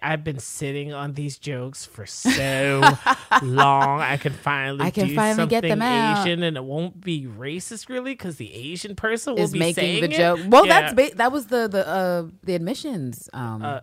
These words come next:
Speaker 2: skit was
Speaker 1: yeah.
Speaker 2: basically like, "It's fucked up, but not." But I told you my, my, my most loathed skit where I was actually angry by the time it ended was the Tishy skit.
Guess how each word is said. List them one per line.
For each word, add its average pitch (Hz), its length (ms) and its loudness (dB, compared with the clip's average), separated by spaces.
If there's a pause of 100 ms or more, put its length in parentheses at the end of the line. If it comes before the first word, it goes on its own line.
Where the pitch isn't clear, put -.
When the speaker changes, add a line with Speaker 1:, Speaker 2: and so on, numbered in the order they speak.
Speaker 2:
skit 131 440 -10
was 127 140 -8
Speaker 1:
yeah. 135 80 -4
Speaker 2:
basically 131 300 -8
like, 113 260 -8
"It's - 320 -14 (720)
fucked 151 280 -12
up, 147 180 -10
but - 100 -16
not." 139 280 -10 (320)
But - 120 0
I 180 140 4
told 175 320 -4
you 147 80 -2
my, 135 280 -4
my, 127 200 -6
my 123 400 -8
most 139 320 -6
loathed 131 560 -4
skit - 440 -6
where 143 160 -4
I 135 80 0
was 131 120 -6
actually 127 420 -8
angry 123 340 -8
by 120 100 -8
the 120 80 -8
time 117 180 -12
it 95 60 -10
ended 104 220 -10
was 98 120 -12
the 104 80 -16
Tishy 98 340 -14
skit. - 360 -16